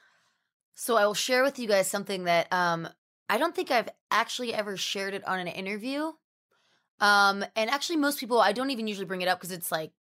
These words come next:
confusing to people and whatever, but I, um, was in dental school. I had a, um, quarter life crisis. And, um, so when I, all my family are in the medical field, they're all doctors.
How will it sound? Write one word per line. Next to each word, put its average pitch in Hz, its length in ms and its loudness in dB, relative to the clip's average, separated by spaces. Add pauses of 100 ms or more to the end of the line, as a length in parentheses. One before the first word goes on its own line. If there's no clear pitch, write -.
confusing 180 480 -8
to 170 60 -6
people 170 260 -4
and 165 100 -4
whatever, 165 360 0
but 165 240 0 (420)
I, 220 600 4
um, 185 600 2 (1160)
was 196 300 0
in 208 140 -2
dental 233 240 -4
school. 160 280 -6
I 156 120 0
had 180 200 2
a, 180 220 0
um, 170 360 0
quarter 220 300 -4
life 208 160 0
crisis. 196 680 -2 (480)
And, 208 420 2
um, 196 260 4
so 214 140 -4
when 214 100 0
I, 196 140 4
all 165 180 2
my 240 140 2
family 185 480 -2
are 175 140 2
in 175 80 0
the 170 60 -4
medical 170 300 -4
field, 170 280 -4
they're 160 100 -2
all 156 120 0
doctors. 151 580 -2